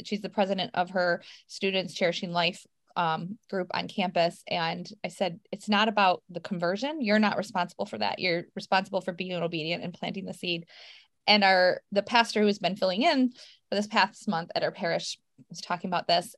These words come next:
and, um, just about how so many things like, like, uh, how, so I guess, uh, Pope Francis came out in his Angelus the other day and asked, like,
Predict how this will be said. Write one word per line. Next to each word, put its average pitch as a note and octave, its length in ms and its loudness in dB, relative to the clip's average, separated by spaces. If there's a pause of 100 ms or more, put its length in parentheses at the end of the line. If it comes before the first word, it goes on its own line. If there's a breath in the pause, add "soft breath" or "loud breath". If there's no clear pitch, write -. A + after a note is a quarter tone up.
and, F#3 400 2 (100)
um, F3 420 -4 (380)
just C4 200 0
about B3 420 6 (720)
how A#3 160 4
so A#3+ 280 4
many C4+ 220 4
things A3+ 440 2
like, - 240 0 (640)
like, - 180 -8 (640)
uh, F3+ 420 6 (120)
how, G3+ 300 6 (240)
so - 380 4
I A3 80 6
guess, A#3+ 240 6
uh, G3+ 180 8
Pope - 240 0
Francis A#3 340 2
came A3+ 200 0
out G#3 260 4
in F#3 140 0
his F#3 560 0
Angelus B3 440 4
the A#3+ 120 2
other A3+ 160 4
day G3+ 400 6
and F#3+ 160 0
asked, F#3+ 380 0
like, F3 380 0